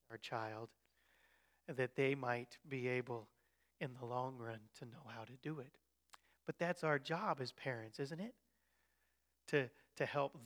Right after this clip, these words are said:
them grow. And maybe it's more important to grow as a person than to check something off the list for the day.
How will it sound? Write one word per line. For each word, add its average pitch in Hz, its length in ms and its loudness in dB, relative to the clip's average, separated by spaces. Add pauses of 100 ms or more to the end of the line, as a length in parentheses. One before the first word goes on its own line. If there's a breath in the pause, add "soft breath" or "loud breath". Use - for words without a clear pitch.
them 147 340 0
grow. 156 500 2 (1080)
And 151 340 0
maybe 151 580 2
it's - 180 -6
more 147 260 2
important 151 720 -2 (840)
to 139 80 -2
grow 131 640 2 (440)
as 131 100 -8
a 135 60 -4
person 147 420 0
than 127 180 -2
to - 220 -12
check - 280 0
something 127 520 -2
off 117 180 0 (140)
the 143 80 0
list 135 460 -2 (380)
for 143 120 0
the 120 140 -6
day. - 240 -12